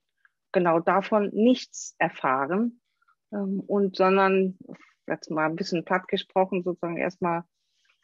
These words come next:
äh, relativ, äh, konventionell irgendwie Paragraphen lernen, also aber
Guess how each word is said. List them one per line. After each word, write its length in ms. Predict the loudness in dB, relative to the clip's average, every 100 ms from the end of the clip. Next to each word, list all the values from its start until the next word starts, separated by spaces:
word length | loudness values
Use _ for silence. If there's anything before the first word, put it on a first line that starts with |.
| _ _ _
äh, 60 | -4
relativ, 800 | -2 0 4 4 2 0 0 -2 -16 -6
äh, 460 | 0 0 0 -2 -6 -14 _ _ _ _ _ _ _ _ _ _ _ _ _ _ _ _
konventionell 1040 | -2 2 6 4 4 2 6 6 8 6 6
irgendwie 600 | 0 -2 0 0 0 -2 _ _ _ _
Paragraphen 760 | 0 2 2 2 2 2 4 4
lernen, 500 | 6 6 4 2 0
also 380 | 2 0 -2 -8 -14 -14 _ _ _ _ _ _ _ _ _ -20 _ _ _ _ _ _
aber 540 | 2 6 8 8 6